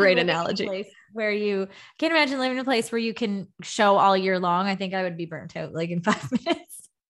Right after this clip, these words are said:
Speaker 1: I think it takes some getting used to again.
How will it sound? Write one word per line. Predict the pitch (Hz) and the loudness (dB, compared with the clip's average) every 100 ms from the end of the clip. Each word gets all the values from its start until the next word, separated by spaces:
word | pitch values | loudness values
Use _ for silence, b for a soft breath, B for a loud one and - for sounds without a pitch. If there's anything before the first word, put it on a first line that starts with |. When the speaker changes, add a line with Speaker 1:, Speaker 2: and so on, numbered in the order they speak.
| _ _ B B B B | _ _ B B B B
Speaker 1:
I | 220 | -2
think | 220 247 240 240 240 - - | 2 6 6 6 2 -2 2
it | 220 - | 2 2
takes | 240 202 202 - - - - | 0 0 2 -2 -2 -6 -6
some | - 202 190 185 185 185 185 190 _ _ _ _ _ - - 175 | -2 2 2 2 0 0 -2 -6 _ _ _ _ _ -20 -18 -4
getting | 180 175 185 175 | -2 0 -2 -2
used | 170 180 - | -4 -4 -2
to | 233 226 | 0 2
again. | 233 214 220 226 233 | 2 0 0 0 -2